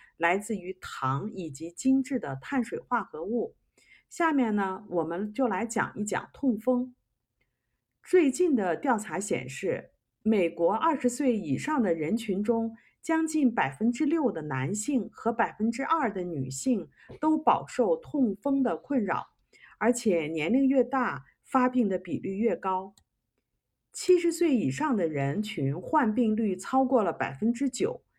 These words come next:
八十岁以上呢，超过了百分之十二，所以几乎每八个人当中呢，就有一个人患病。从一九六零年到一九九零年，短短的三十年间，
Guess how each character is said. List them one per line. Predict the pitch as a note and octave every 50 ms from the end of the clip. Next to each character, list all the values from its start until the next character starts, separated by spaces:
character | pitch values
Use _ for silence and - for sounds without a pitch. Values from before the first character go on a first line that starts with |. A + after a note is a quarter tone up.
| _ _ _ _ _ -
八 | D#4+ D#4 E4+
十 | E4 E4 D4
岁 | B3+ - C#4 B3 A3
以 | F3 B2+
上 | - - B3 B3 A3 G3+
呢， | F#3+ E3+ E3+ E3+ E3 E3 _ _ -
超 | - - C4 C4
过 | B3+ C4 A3
了 | F#3+ D#3+ C#3
百 | - - G2
分 | C3+ - G#3 A3+
之 | A3+ C4 B3+
十 | - - - D#3+
二， | E3 G3+ A#3 A3 D3+ C3+ C#3 - _ _ _ _ _ _ _
所 | - - G#3 G#3
以 | A3+ G#3+ F3 D3+ C#3+ C#3 - _ _ _ -
几 | - A3 G#3 G#3
乎 | G#3 - D4+ D4+
每 | C#4 C4+ B3 E3 D3 C#3
八 | C3+ C3+ - D4 C#4+ D#4 D#4
个 | D4+ C#4 A3
人 | F3+ D3 D#3 G3
当 | G#3 A#3 A#3 A#3 A#3
中 | A#3+ B3 A#3+ A#3+ A3+
呢， | G3+ F3 E3+ E3+
就 | E3+ - D4 C#4+
有 | A#3 F3 D3
一 | C3+ C3 D3 F3
个 | A#3 A#3+
人 | F#3+ D#3 E3+
患 | - - B3 G#3+ F#3 F3
病。 | - A3+ G3 C#3 C3+ C3+ _ _ _ _ _ _ _ _ _ _ _ -
从 | - - A3+ G#3+ B3 C4
一 | B3 D4+ F4+ F4+
九 | E4+ C4+ F#3+ D#3 D#3+
六 | G3 D#4+ F4 D4+ A#3+
零 | F#3 E3 F#3 A#3+ C4+
年 | B3+ F3+ C#3+ C3+ C3+ C#3 -
到 | - A3+ G#3 F#3+ E3+ D#3+
一 | - G#3 C4+ C4+
九 | - A3 A#3 B3+
九 | B3 - G3 C#3+ C3+
零 | C#3 C#3+ C3+ E3+ A3+
年， | B3 G#3+ D3 C3+ B2+ C3+ C3+ - _ _ _ _ _ _
短 | - G#3 G3 G#3+ C#4 D#4+
短 | D#4+ A3+ E3 C#3
的 | C#3+ D#3 E3 E3+
三 | F3+ - - D4 C#4+ D4
十 | C4 - A#3
年 | G3 E3+ C#3 C#3 E3+
间， | F#3 - G#3 F#3 F#3 F#3 F#3